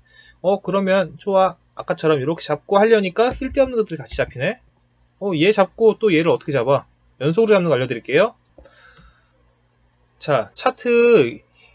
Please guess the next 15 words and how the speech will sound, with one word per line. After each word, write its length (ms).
요 240
내용들 760
떨어져 300
있는 160
거 80
지금 180
다시 240
한번 100
잡아볼게요. 680
자, 280
요렇게 640
잡아주시고요. 1080
왼손으로요. 960
컨트롤을 880
이제부터 640